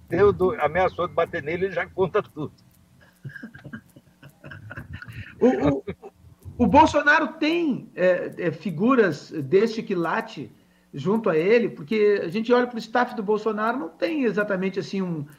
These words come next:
Speaker 2: é, é, gente de grande nível intelectual, né? Ou tem?
Speaker 1: Bom, tem ali o, o Paulo Guedes, né?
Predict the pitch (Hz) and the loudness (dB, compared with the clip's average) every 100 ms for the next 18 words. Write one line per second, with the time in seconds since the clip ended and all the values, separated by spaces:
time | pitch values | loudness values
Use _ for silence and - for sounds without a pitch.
0 | _ _ - 160 151 - 156 143 131 143 | _ _ -2 0 0 -2 -2 -2 -4 -4
1 | 131 135 185 185 170 147 175 196 165 175 | -4 0 2 2 -2 -2 0 2 0 0
2 | 208 175 185 175 180 180 - 180 180 175 | 2 2 0 2 2 2 2 4 6 6
3 | 147 131 143 135 147 151 165 135 123 _ | 4 -4 -6 -4 -4 -2 -2 -2 -8 _
4 | _ _ _ _ _ _ _ _ 214 - | _ _ _ _ _ _ _ _ 0 0
5 | - _ - 131 143 208 170 147 190 208 | -6 _ -2 0 2 -2 -4 -4 -4 -4
6 | - - 127 127 113 110 104 92 82 - | -10 -16 -6 -4 -4 -4 -4 -4 -6 -10
7 | - _ _ _ _ _ _ _ _ _ | -20 _ _ _ _ _ _ _ _ _
8 | _ _ - 98 110 127 156 151 208 - | _ _ -8 -2 0 0 2 2 2 -6
9 | - 120 165 | -8 -6 -6